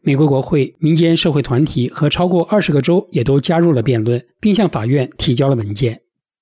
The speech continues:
这两个案件涉及的争议法律是一九九六年通信规范法第二百三十条。该法律赋予互联网平台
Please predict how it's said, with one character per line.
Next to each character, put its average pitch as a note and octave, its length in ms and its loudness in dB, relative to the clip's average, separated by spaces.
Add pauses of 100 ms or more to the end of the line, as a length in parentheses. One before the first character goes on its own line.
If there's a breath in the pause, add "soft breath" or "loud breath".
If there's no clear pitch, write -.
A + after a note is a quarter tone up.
(140)
这 B3+ 120 0
两 D3 140 2
个 C#3 80 0
案 C#3+ 140 2
件 C#3+ 280 0
涉 - 220 0
及 C#3 120 0
的 D3 180 2
争 G#3 180 0
议 G3+ 140 4
法 G#2 180 -6
律 C3 360 -4
是 - 380 0
一 G#3 120 4
九 F3+ 140 4
九 C3+ 140 -4
六 D3+ 160 4
年 A#2+ 280 0 (180)
通 A3 140 2
信 G3+ 260 2
规 G3+ 180 2
范 G3+ 200 0
法 - 340 -10
第 F3 220 2
二 F#3+ 160 -2
百 B2+ 120 -4
三 E3+ 220 0
十 F3+ 100 -2
条。 A2+ 340 -10 (460)
该 F#3 140 0
法 C#3+ 160 -2
律 D3+ 260 2
赋 F#3+ 220 0
予 C3 140 2
互 - 180 -4
联 D#3+ 160 2
网 B2+ 120 0
平 D3 200 -2
台 B2+ 260 -2